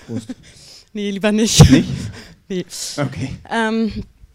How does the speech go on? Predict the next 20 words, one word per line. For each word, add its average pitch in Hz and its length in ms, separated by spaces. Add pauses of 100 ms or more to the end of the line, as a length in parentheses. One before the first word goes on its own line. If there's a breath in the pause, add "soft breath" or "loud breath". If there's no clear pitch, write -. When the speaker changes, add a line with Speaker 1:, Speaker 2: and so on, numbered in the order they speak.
(300)
Speaker 2:
genau, 185 520
und 202 140
das 214 140
ging 262 140
dann 233 120
einige 196 320
Jahre 214 300
so. 226 200
Also 196 300
meine 196 420
Beziehungen 202 400
danach, 190 280
die 185 140
endeten 196 340
immer 185 180
spätestens 190 540
nach 175 120
drei 165 160
Monaten. 202 520 (1160)
Ähm, 165 440